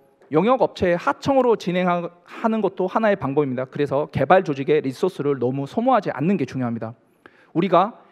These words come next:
핵심 도메인을 선정해서 거기에 개발 역량을 집중하기 위해 전략적 설계를 한다는 점, 한-,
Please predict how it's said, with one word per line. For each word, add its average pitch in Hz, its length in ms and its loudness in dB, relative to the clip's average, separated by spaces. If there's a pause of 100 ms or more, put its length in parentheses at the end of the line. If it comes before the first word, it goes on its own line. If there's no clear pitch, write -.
(260)
핵심 294 520 -4
도메인을 135 480 -4
선정해서 160 680 -4
거기에 127 480 -4
개발 180 320 4
역량을 135 400 -4
집중하기 208 600 -2
위해 139 140 0
전략적 151 420 -2
설계를 156 380 -2
한다는 160 320 -2
점, 151 160 -4 (280)
한-, 190 240 -4